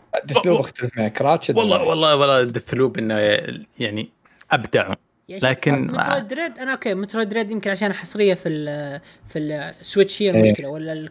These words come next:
Speaker 3: كلعبة مرة حلوة. أما راشد وكلانت هذه ما أدري وش يبون في الحياة.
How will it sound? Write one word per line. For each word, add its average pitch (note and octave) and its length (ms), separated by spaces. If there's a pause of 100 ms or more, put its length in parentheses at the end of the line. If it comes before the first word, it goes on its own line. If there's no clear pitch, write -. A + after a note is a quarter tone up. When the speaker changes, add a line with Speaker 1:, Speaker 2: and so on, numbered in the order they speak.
Speaker 3:
كلعبة F#3 440
مرة E3+ 220
حلوة. D3 260 (300)
أما F#3+ 460
راشد A3+ 540
وكلانت G#3 640
هذه B3 200
ما A3 120
أدري A#3 100
وش - 120
يبون A3 160
في F#3+ 60
الحياة. F#3 260